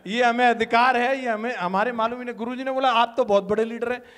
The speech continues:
मैंने, "चलो ये अधिकार भी खत्म हुआ, बड़े लीडर नेगेटिव नहीं हो सकते।" हेलो,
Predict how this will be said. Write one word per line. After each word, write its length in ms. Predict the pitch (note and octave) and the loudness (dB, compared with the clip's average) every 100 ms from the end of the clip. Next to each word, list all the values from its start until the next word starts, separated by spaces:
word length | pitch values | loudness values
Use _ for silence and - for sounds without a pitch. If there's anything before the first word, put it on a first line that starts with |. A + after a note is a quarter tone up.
| - | -10
मैंने, 160 | G#3+ A3 | -8 -4
"चलो 180 | A#3 A#3 | -2 0
ये 160 | A3 | 2
अधिकार 360 | G#3+ F#3+ G3 G#3 | 0 0 -2 -2
भी 100 | A3 | -2
खत्म 280 | A3 A3 A3+ | -2 -2 -2
हुआ, 120 | A#3+ | 0
बड़े 220 | G#3 G#3+ | 2 2
लीडर 260 | A3 A3+ A3+ | 0 0 0
नेगेटिव 380 | G#3+ G#3+ A3 | 0 0 -2
नहीं 140 | A#3+ B3 | -2 -4
हो 80 | A#3 | -6
सकते।" 280 | A3+ - A3 - - - - - - - - - - - - - - - - - - - - - - - - - - - - - - - - C#3+ | -6 -6 -8 -8 -20 -20 -20 -20 -20 -20 -20 -20 -20 -16 -16 -16 -20 -18 -18 -18 -20 -20 -20 -20 -20 -20 -18 -20 -18 -20 -20 -20 -20 -20 -20 0
हेलो, 500 | A3+ C#4+ C#4 D4 | 6 8 8 6